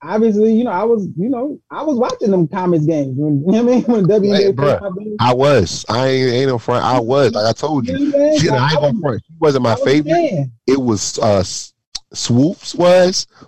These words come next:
Speaker 2: but I respected, like, I knew what she brought. But my
Speaker 1: Right.
Speaker 2: person
Speaker 1: So it, it's just hard.
Speaker 2: Mm.
Speaker 1: It's just hard hearing that.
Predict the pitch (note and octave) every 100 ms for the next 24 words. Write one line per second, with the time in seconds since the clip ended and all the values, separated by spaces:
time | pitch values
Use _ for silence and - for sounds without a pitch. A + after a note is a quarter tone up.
0 | - A#2+ A#2 - G#2+ B2+ A2+ - - C3+
1 | - A2 F#2+ - G#2+ G2 - - A#2+ B2+
2 | A#2+ A#2+ - G#2 E2+ A2 F2+ - _ _
3 | _ - F#2 F#2+ G2+ G#2 - A#2 A2 A3
4 | A3 A3+ A3+ - A#3 G#3 A3+ G#3 A#3+ B3+
5 | A#3 G#3 G#2+ G2+ - _ G3 G3 G3 F#3+
6 | G3 G#3+ G3 E3+ F3+ A3+ G#3+ F#3 D#3+ D#3
7 | D#3